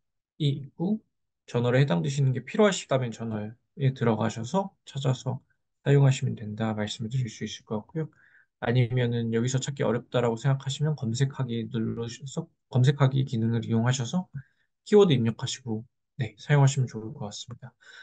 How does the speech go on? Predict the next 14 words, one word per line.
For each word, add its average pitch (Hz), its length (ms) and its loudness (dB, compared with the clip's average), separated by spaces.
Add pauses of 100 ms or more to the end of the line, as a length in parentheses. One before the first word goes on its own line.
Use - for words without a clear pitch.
(340)
전 147 180 6
오늘 139 340 8
이제 113 280 0
교육 190 300 4
섹션에 156 400 0
들어가게 110 380 -4
될 104 200 -14
건데요. 127 440 0 (1900)
여기 135 160 4
보시면 135 640 6
저희가 117 800 -2 (1600)
열 127 180 4
가지의, 139 520 2
네, - 200 -8